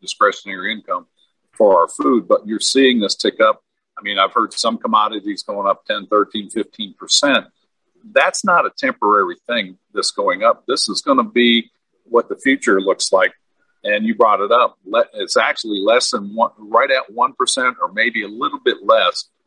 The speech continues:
of our population is involved in agriculture. It's an aging population. The average age of a farmer today is fifty-nine, I think.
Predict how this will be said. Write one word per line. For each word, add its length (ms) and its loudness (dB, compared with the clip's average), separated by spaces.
of 140 -2
our 160 4
population 920 -2
is 160 -20
involved 440 0
in 100 -12
agriculture. 640 -6
It's 180 0
an 180 0
aging 380 2
population. 800 0
The 120 0
average 340 -2
age 260 0
of 120 -14
a 40 -20
farmer 420 0
today 360 -6
is 180 -2
fifty-nine, 1120 -4
I 100 -2
think. 280 -2